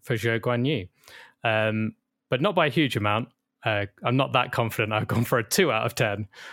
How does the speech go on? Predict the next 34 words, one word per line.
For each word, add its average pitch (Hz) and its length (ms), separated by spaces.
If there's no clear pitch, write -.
Uh, 110 100
so 120 160
I've 117 60
gone 143 160
for 127 80
the 127 80
bold 120 220
prediction 120 360
and 110 140
then 104 120
kind 101 160
of 92 60
bottled 101 260
it 107 100
a - 20
bit 107 180
by 107 120
going, 101 260
uh, 123 240
only 190 140
a 117 40
two. 95 280
Um, 104 340
but 123 260
for 147 140
me, 151 340
I 131 120
think 123 400
that 113 320
Zhou 131 200
improved 123 460
over 110 220
the 110 120
year. 110 380